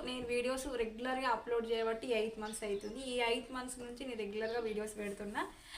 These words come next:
అయితే స్టార్టింగ్ ఏమనుకునేదాన్ని అంటే రీల్స్ చేసేదాన్ని,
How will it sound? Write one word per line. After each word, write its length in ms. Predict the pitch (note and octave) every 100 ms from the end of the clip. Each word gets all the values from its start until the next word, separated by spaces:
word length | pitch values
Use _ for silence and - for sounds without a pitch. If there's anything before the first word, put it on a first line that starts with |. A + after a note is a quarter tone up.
| - B3
అయితే 180 | C4+ D#4
స్టార్టింగ్ 560 | C#4 C4 C#4 D#4 D#4 D4+ D4+ D4 C4+
ఏమనుకునేదాన్ని 760 | C#4 C#4+ C4+ C4+ C4+ C4 B3+ B3+
అంటే 160 | B3+ D#4+
రీల్స్ 260 | C#4+ C#4+ -
చేసేదాన్ని, 500 | C4+ C4 A#3 G#3+ A3+